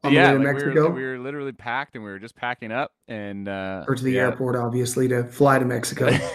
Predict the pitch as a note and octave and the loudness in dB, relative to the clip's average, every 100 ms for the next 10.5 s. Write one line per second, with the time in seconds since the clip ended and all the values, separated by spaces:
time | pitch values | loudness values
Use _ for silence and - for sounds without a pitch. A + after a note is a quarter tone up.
0 | - C3 A2+ A2+ A2+ A2+ C#3+ D#3 C#3 G2 | 2 2 0 -4 -4 0 0 0 0 0
1 | D2+ F#2 G#2 G#2+ A2+ G2 D3+ D3 - - | -2 -8 -4 -4 -2 6 8 8 4 -6
2 | - - _ F#3+ F#3+ G3+ A3 A#3+ E3 D3 | -18 -20 _ 4 4 4 0 0 0 0
3 | C#3+ - C#3+ D3+ D#3+ B2+ B2+ C3+ A#2 A2+ | 0 -4 -4 -2 0 0 0 -2 -4 -6
4 | A#2 A#2 A#2 G#2+ - G#2+ A2+ B2 A#2+ A#2 | -8 -8 -10 -12 -14 -10 -6 -6 -4 -6
5 | - B2 G#2 - A2+ A2+ A2+ - G2+ G#2 | -4 -4 -6 -4 -4 -4 -10 -10 -10 -4
6 | B2+ A#2+ C3 - - D3+ - _ _ - | -2 0 0 -2 -4 -6 -6 _ _ -4
7 | G#2+ A#2+ G#2 - A2+ A2+ G2 G2+ _ _ | 0 -2 -2 4 4 4 -4 -12 _ _
8 | G#2+ F2+ A2 A2 F#2 G#2 G2 F#2+ E2 - | -12 -6 -6 -4 0 0 0 -2 -8 -14
9 | - - A#2+ A#2 G#2+ G2+ - G2 G2 F#2+ | -14 -4 4 6 6 4 0 -2 -2 -2
10 | G#2 F#2+ F#2 F#2 | -2 -2 -2 -6